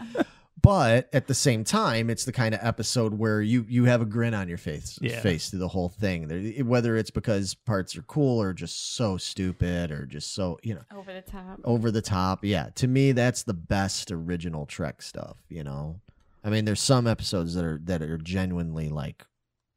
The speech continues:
Speaker 2: moving, you know, that are emotional and everything, but most of it, it's,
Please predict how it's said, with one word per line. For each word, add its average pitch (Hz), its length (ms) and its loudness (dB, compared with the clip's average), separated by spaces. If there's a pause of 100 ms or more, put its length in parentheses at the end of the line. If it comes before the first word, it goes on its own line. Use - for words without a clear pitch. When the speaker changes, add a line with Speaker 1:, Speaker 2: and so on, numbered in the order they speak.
(120)
Speaker 2:
moving, 90 580 0
you 92 140 -2
know, 80 180 -2
that 80 160 -6
are 73 140 -6 (180)
emotional 82 680 -4 (440)
and 95 120 -2
everything, 82 460 -6
but 80 260 -4
most 95 400 -2
of 92 60 -4
it, 80 180 -4
it's, - 320 -10